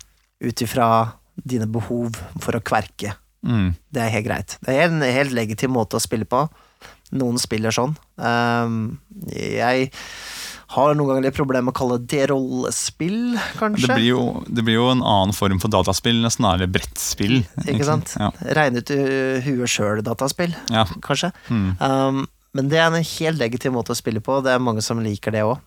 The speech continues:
Speaker 1: Og,
Speaker 2: Ja.
Speaker 1: eh, men sånn, hvis du skal ha den, du kanskje kjører en litt mer innlevelsestype,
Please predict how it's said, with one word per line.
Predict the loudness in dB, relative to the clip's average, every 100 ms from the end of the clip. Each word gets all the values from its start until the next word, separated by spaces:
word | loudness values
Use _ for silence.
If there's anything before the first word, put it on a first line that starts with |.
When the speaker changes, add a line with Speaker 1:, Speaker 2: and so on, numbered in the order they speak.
| -4
Speaker 1:
Og, | 0 2
Speaker 2:
Ja. | 4 2
Speaker 1:
eh, | 0 -6 -20 -20 -10
men | -2
sånn, | 0 2 0 -2 -8 _ -8
hvis | -6 -2
du | -2
skal | 0 2 2
ha | 2
den, | 2 0 -2 -4 -8 _ _ _ _
du | -8 -4
kanskje | -2 -2 -2
kjører | 0 2
en | 2
litt | 0 2
mer | 2 4 2 0
innlevelsestype, | -2 -2 0 0 -2 -4 -4 -4 -6 -8 -8 -8 -4